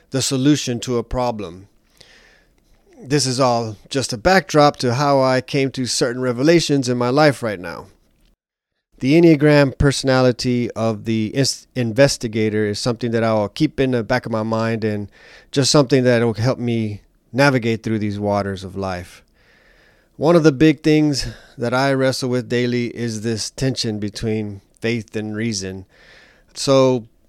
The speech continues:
faith and reason, uh, a lot of people talk about it as the, the war between science and religion.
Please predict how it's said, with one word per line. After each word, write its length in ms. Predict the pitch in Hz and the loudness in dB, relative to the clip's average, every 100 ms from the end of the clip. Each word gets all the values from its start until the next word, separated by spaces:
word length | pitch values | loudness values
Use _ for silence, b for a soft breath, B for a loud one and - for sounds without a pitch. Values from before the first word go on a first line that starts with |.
| _ _ _ _ | _ _ _ _
faith 540 | - 175 185 180 - | -4 2 4 2 -4
and 180 | 151 156 | -4 0
reason, 480 | 151 147 123 120 117 | 2 2 0 -4 -4
uh, 60 | 120 | -6
a 320 | 123 123 123 | -4 -4 -2
lot 220 | 127 147 | 2 2
of 40 | |
people 360 | 139 135 135 117 | 0 -2 -2 -4
talk 320 | - 135 127 | -6 -6 -4
about 320 | 123 123 120 | -4 0 0
it 120 | 123 120 | 0 0
as 500 | 117 117 107 107 110 | 0 0 -4 -8 -6
the, 440 | 117 117 110 101 b b b - | -4 -2 -4 -8 b b b -8
the 340 | 120 120 113 | -6 -4 -6
war 420 | 113 127 139 135 | -4 2 4 4
between 640 | 117 113 - 117 110 107 | 2 -4 -4 -6 -4 -6
science 640 | - 120 120 117 110 107 113 | -6 -4 -2 -4 -6 -8 -10
and 100 | 101 | -10
religion. 1080 | 104 98 104 98 85 73 78 95 98 85 | -12 -10 -12 -12 -16 -16 -20 -20 -20 -20